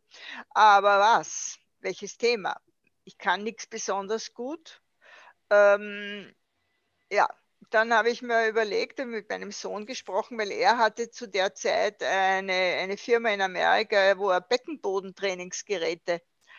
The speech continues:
ähm, erzeugt und, und vertrieben hat. Und ich hab damals einige Zeit lang die Webseiten be-, äh,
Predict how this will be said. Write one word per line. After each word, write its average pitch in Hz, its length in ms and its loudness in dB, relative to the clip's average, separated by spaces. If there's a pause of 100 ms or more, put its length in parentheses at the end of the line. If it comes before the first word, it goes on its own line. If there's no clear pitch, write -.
(220)
ähm, - 440 0 (600)
erzeugt 180 720 2
und, 190 360 -8
und 190 240 -12
vertrieben 190 520 -4
hat. - 320 -8 (500)
Und 214 240 -4
ich 247 200 -8
hab 196 320 4
damals 208 640 4
einige 202 540 -2
Zeit 175 400 2
lang 202 400 4
die 202 260 -2
Webseiten 214 960 2
be-, 208 320 4
äh, 156 400 4